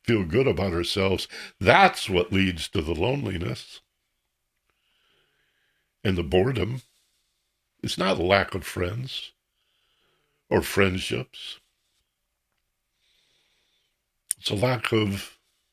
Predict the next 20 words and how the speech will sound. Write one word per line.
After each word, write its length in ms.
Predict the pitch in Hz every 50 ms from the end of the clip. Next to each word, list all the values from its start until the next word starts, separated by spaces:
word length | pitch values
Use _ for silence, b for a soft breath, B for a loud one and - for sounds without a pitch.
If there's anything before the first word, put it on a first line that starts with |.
| _ _ _ _ _ _ _ _ _
understanding 720 | 104 107 120 113 113 - - - 123 120 131 127 120 120 113
yourself. 760 | 101 92 90 - - 135 127 104 85 - - - - - _ _ _ _ _ _ _ _ _ _ _ _ _ _ _ _ _ _ _ _ _ _ _ _ _ _ _ _ _ _ _ _ _ _ _ _ _ _ _ _ _
What 220 | 104 110 120 -
makes 260 | 120 120 117 - -
you 80 | 117 110
tick? 400 | 107 - 135 127 104 - - - - - _ _
Why 120 | - 110
do 100 | 110 113
you 100 | 104 98
think 600 | 98 - - 139 120 101 92 - - - - _ _ _ _ _ _ _ _ _ _ _ _ -
and 160 | 92 87 98 -
act? 560 | 110 107 104 101 110 117 - _ _ - - _ _ _ _ _ _ _ _ _ _ _ _ _ _ _ _ _ -
Why 80 | 107
do 80 | 107 131
you 120 | 147 143
feel 600 | - - - 131 139 160 156 131 95 82 - - - _ _ _ _ _ _ _ _ _ _ _ _ _ _ _ _ _ _ _ _ _ _ _ _ _ _ _ _ _ _ _ _ _ _ _ _ _ _ _ _
the 100 | - 92
way 140 | 87 98 95
you 160 | 90 92 95
feel? 400 | - - 127 120 110 101 95 80